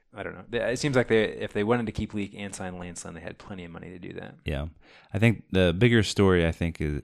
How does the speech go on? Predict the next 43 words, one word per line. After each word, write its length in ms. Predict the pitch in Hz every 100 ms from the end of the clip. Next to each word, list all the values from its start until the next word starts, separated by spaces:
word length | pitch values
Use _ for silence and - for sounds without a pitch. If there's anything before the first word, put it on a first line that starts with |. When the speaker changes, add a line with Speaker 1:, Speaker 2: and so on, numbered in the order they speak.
| -
Speaker 2:
for 140 | 92
me 160 | 110 98
at 80 | 76
least, 320 | 82 - -
was 400 | 69 65 78 -
just, 420 | - 78 - - - _ -
this 160 | 85
is 80 | 82
another 260 | 80 71 69
sign 400 | - 67 67 67
of 140 | 73
sort 220 | - 80
of 100 | 73
a 80 | 76
fractured 480 | - 73 73 - 78
relationship 720 | 73 71 - 80 - 69 - -
between 640 | 85 - 85 80 80 80 - - _ _ _ _
players, 440 | - 98 90 85 85
management, 640 | 85 82 80 85 82 73 _ _ _ -
Matheny. 680 | 85 - 85 82 82 80 71 - - _ _ _ _ -
I 60 |
know 100 | 95
Matheny 360 | 87 80 85 82
got 100 | 85
an 100 | 64
extension 520 | 82 - 123 110 110
before 240 | 98 107 98
this 240 | 90 -
year, 100 | 90
but 140 | 85
it 60 | 78
does 260 | 80 80 -
seem 260 | 80 78
like 300 | 73 71 - -
they, 420 | 60 69 80 - - -
they 80 | 87
need 140 | 80 78
a 40 |
new 220 | 78 78
voice 260 | 73 71 -
in 80 | 65
the 60 |
clubhouse. 760 | - 65 71 71 76 - -